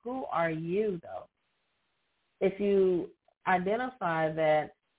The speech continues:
"Gosh, I honestly wrap myself up in things to keep from having to, um, uh, do anything as far as challenge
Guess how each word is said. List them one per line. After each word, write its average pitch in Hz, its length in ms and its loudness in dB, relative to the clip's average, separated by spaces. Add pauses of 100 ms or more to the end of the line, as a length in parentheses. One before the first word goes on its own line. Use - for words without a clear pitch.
(120)
"Gosh, 233 300 -4 (140)
I 240 340 -2
honestly 202 540 -4
wrap 165 240 2
myself 170 520 -4
up 185 300 -2
in 156 240 -4 (140)
things 175 680 -4 (1040)
to 185 100 0
keep 208 400 0
from 170 680 2
having 180 560 0 (120)
to, 165 320 0
um, 147 420 -2 (960)
uh, 151 380 2
do 180 1000 0 (560)
anything 180 840 -4
as 165 200 0 (160)
far 165 400 -2
as 160 260 -2 (140)
challenge 190 340 -6